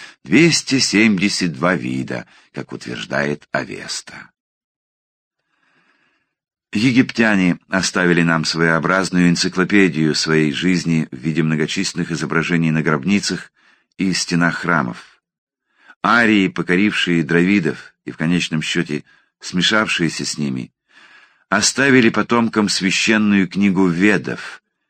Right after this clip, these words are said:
не менее подробную и полную энциклопедию, позволяющую судить о развитии народов,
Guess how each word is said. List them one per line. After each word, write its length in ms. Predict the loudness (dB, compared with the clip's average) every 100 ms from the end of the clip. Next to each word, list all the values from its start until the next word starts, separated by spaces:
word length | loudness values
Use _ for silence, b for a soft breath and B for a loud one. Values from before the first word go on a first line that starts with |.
| _ -6
не 160 | 0 2
менее 380 | 4 4 0
подробную 720 | -2 -2 2 0 0 -4 -4 -6
и 80 | -8
полную 580 | -2 -2 0 -4 -6 -8
энциклопедию, 800 | -10 -10 -8 -6 0 0 0 -4
позволяющую 800 | -6 -6 -2 0 -2 -4 -6 -6
судить 480 | -6 -6 -6 -8 -6
о 120 | -4
развитии 500 | -4 -6 -8 -8 -8
народов, 600 | -6 -2 -2 -2 -6